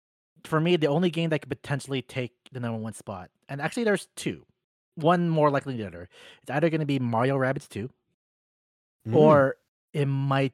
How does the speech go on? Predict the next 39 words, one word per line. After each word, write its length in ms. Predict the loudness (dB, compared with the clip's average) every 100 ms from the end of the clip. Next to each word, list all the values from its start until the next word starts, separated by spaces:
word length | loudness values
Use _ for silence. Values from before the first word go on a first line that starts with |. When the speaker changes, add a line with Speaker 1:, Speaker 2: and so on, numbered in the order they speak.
| -4
Speaker 1:
be 380 | -6 -6 -10 -18 _ _ _ _ _ _ -20 -8
God 200 | -2 -2
of 80 | -2
War 220 | -4 -6
Ragnarok. 500 | -10 -14 -20 -20 _ _ _ _ _ _ _ _ _ -12
Speaker 2:
Oh, 400 | -8 -4 -2 0
yeah, 360 | -2 -4 -4
I 40 | -4
forgot. 640 | -6 -8 -6 -4 -4 -6 _ _ _ _ _ _ _ _ -10
We 60 | -4
Speaker 1:
Because 240 | 0 2
of 40 | 4
Speaker 2:
finally 120 | 4
Speaker 1:
how 80 | 4
much 140 | 6
Speaker 2:
got 60 | 6
Speaker 1:
I 20 |
Speaker 2:
a 60 | 4
Speaker 1:
love 420 | 2 2 -2 -8 -20
the, 420 | -8 -4 -2 0
uh, 100 | -2
last 340 | -4 -4 -8
game. 240 | -12 -18 -20 _ _
Speaker 2:
we 120 | -4 -2
finally 340 | 0 0 0
got, 120 | 0
like, 100 | 0
a 80 | 0
release 280 | 0 -2 -2
date 200 | -2 -2
on 140 | -2
that, 160 | -4 -6
didn't 180 | -6 -6
we? 140 | -8 -16 _ -2
Speaker 1:
November. 720 | 0 4 4 4 2 -2 -6 -14 -12 -6
Speaker 2:
Or 120 | -2
no 560 | 4 4 4 2 0 -2
Speaker 1:
<laughs> 40 |
Very, 240 | -2 -2